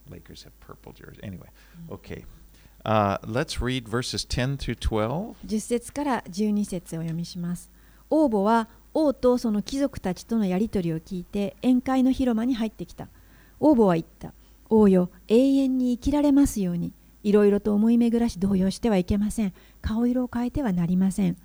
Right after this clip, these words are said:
Speaker 2: あなたの王国には聖なる神の霊の宿る人がいます。あなたの父上の時代、彼のうちに才気と聡明さと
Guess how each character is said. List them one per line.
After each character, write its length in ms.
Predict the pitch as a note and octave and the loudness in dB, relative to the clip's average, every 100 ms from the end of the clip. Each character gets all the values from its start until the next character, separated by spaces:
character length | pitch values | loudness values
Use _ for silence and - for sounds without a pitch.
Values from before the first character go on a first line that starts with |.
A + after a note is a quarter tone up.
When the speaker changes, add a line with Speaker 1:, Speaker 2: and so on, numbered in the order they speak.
| - - | -20 -6
Speaker 2:
あ 80 | F#3 | -2
な 100 | A3 | 0
た 140 | G3+ | 0
の 180 | F#3 G3 | 0 0
王 60 | G3+ | -2
国 260 | G#3+ A#3+ | -4 -2
に 80 | A#3+ | 0
は 140 | F#3 - - - | -2 -6 -20 -14
聖 380 | - D4 D#4 C4 | -4 -2 0 -2
な 120 | F3 | -4
る 120 | G#3 | -12
神 240 | A3+ C#4 A#3+ | -8 -4 -4
の 160 | G3+ | -2
霊 180 | A#3+ C4+ | -2 -2
の 80 | G#3 | -2
宿 280 | G3 A3 D#4+ | -2 -4 -6
る 60 | |
人 220 | C4 - | -8 -8
が 80 | B3 | -6
い 100 | F#3+ | -4
ま 140 | F#3+ G#3+ | -2 -4
す。 140 | - - - - | -6 -20 -20 -8
あ 80 | A#3 | -2
な 100 | E4 | -2
た 140 | D4+ | 0
の 80 | A#3 | -2
父 320 | - - F#4+ | -4 -6 -2
上 160 | G4+ A#3 | 2 2
の 100 | F#3 | 0
時 160 | F3 E3 | -4 -8
代、 240 | - - - _ _ | -10 -12 -20 _ _
彼 200 | B3 A3 | -2 -2
の 120 | F#3+ | -2
う 80 | F3 | -6
ち 160 | - F3 | -8 -10
に 100 | F3 | -10
才 240 | - A3+ | -6 -6
気 140 | - | -6
と 100 | G3 | -6
聡 220 | - G#3+ G#3+ | -2 -2 2
明 160 | G#3+ | 0
さ 120 | A3 | 0
と 200 | G#3 A3 | 0 -2